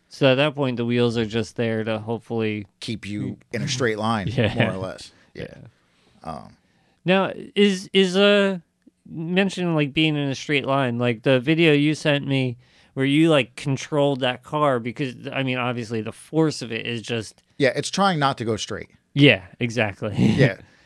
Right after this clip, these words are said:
Speaker 1: So is there, like, a different type of steering system? Is there a specific drag racing s-
Speaker 2: So there are,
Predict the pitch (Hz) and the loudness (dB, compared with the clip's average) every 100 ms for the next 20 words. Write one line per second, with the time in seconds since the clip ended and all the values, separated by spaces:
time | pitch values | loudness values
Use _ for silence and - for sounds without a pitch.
0 | _ - 190 185 175 170 165 185 185 180 | _ -4 2 2 4 2 2 2 2 2
1 | 160 143 160 156 170 156 - 151 151 139 | 2 0 0 -2 -2 -4 -4 -4 -2 -4
2 | 120 - 147 160 180 190 170 190 185 - | -8 -6 -2 0 0 -2 -2 -4 -4 -2
3 | 190 185 180 180 170 135 127 135 127 - | 0 2 2 0 0 -2 2 2 2 -2
4 | 139 123 139 131 113 120 113 117 113 117 | -6 -4 -4 -4 -6 -4 -2 -2 0 -2
5 | 117 107 120 113 117 113 113 110 - - | -2 -2 -2 -2 -2 -2 -4 -8 -12 -4
6 | - 156 160 170 165 | 2 4 6 6 6